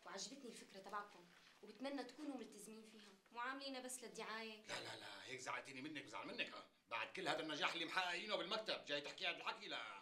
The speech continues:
Speaker 2: على كل حال، أنت مالك غير تجربي بنفسك، بعدين بتحكمي. شوفي، شوفي صورة عريسك بالأول، بعدين حطي شروطك،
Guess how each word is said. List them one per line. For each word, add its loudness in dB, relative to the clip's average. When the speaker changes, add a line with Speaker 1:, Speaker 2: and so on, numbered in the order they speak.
Speaker 2:
على -4
كل -4
حال، 0
أنت -10
مالك -6
غير -6
تجربي -6
بنفسك، -8
بعدين -2
بتحكمي. -8
شوفي، 0
شوفي 4
صورة -2
عريسك -6
بالأول، -8
بعدين 0
حطي -2
شروطك، 0